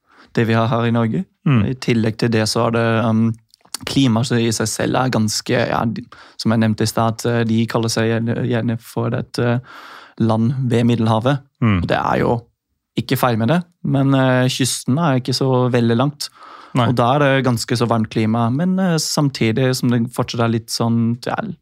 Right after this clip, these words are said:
Speaker 1: litt temperert på en måte, nettopp fordi det er, ligger ved sjøen. Og så, som sagt, når du kommer deg opp i fjellene, så får du snø. Det er til og med ski, eh, senter og
Speaker 2: Mhm.
Speaker 1: heis og sånt i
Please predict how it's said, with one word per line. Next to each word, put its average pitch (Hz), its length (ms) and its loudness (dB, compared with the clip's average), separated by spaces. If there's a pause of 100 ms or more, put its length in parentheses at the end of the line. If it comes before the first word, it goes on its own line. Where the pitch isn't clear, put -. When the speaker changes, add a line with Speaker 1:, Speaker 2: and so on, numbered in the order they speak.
Speaker 1:
litt - 160 -4
temperert 131 540 0
på 151 80 0
en - 20 2
måte, 131 220 -2
nettopp 113 280 -2
fordi 113 260 0
det 107 100 -4
er, 120 280 -2
ligger 120 280 -2
ved 120 280 -4 (380)
sjøen. 131 300 0 (920)
Og 135 160 2
så, 131 460 0
som 127 200 0
sagt, 120 220 -2
når 123 100 2
du 117 80 0
kommer 113 200 0
deg 113 100 2
opp 117 120 -2
i 117 100 0
fjellene, 113 320 2
så 175 180 -2
får 127 160 0
du 120 100 2
snø. 113 280 -2 (140)
Det - 80 -4
er 135 160 0
til 120 220 -2
og 117 60 0
med 120 500 0
ski, 113 440 -2 (300)
eh, 113 240 -2
senter 123 460 -2
og 123 160 0
Speaker 2:
Mhm. 120 140 2
Speaker 1:
heis 117 300 -2
og 139 80 -2
sånt 123 320 -4
i 120 340 -2